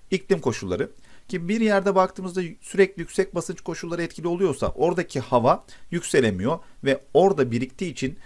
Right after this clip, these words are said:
ki bu tür bir termik santral kurulduğunda özellikle petrol, doğalgaz, kömür gibi yakıtlarla çalışan oradan çıkan zehirli gazlar yükselemez. Bu da orada kirliliği arttırabilir ve çevre kirliliği artarsa tabii ki zarar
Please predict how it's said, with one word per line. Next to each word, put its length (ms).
ki 240
bu 340
tür 200
bir 80
termik 360
santral 460
kurulduğunda 720
özellikle 420
petrol, 560
doğalgaz, 680
kömür 300
gibi 400
yakıtlarla 680
çalışan 480
oradan 320
çıkan 280
zehirli 340
gazlar 360
yükselemez. 540
Bu 100
da 40
orada 260
kirliliği 400
arttırabilir 680
ve 140
çevre 340
kirliliği 300
artarsa 480
tabii 240
ki 200
zarar 560